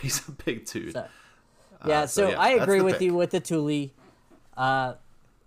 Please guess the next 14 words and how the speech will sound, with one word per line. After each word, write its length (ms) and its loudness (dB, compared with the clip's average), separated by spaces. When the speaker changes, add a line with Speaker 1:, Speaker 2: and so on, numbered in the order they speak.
Speaker 2:
I 120 2
went 140 4
ahead 200 2
and 100 -4
clicked 260 0
on 160 4
it 220 -2
for 180 0
you 400 -4
just 260 0
because, 380 0
Speaker 1:
Yep. 60 -10
Speaker 2:
you 60 -6
know, 200 -6